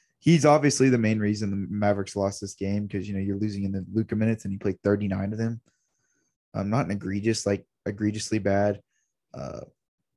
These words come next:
box, um, plus minus score in this one, but, um, you know, he came in at negative six.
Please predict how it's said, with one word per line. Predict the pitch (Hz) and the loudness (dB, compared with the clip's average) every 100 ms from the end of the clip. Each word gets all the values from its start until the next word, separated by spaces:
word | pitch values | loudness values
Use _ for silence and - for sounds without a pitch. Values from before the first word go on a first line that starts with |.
| _ _ | _ _
box, | 113 110 107 104 - - - - _ _ _ _ - | -12 0 2 2 -2 -10 -12 -14 _ _ _ _ -14
um, | - 113 104 - - _ _ - - | -10 -8 -10 -12 -16 _ _ -20 -2
plus | 107 107 | -2 0
minus | 107 104 110 | 0 2 0
score | - 113 113 | 0 2 2
in | |
this | 110 110 113 | 0 -4 -4
one, | 113 113 _ _ _ _ _ | -4 -6 _ _ _ _ _
but, | 110 120 113 113 - - - _ _ _ _ _ _ - | -8 2 6 6 4 -4 -18 _ _ _ _ _ _ -12
um, | 110 104 | -10 -6
you | 104 | -2
know, | 107 | 0
he | 107 90 _ | 2 -2 _
came | - 110 104 | -4 -2 0
in | 101 | 0
at | 101 - | 0 -2
negative | 98 101 95 - | -2 0 0 -2
six. | - 92 98 - - | -4 -2 -4 -6 -14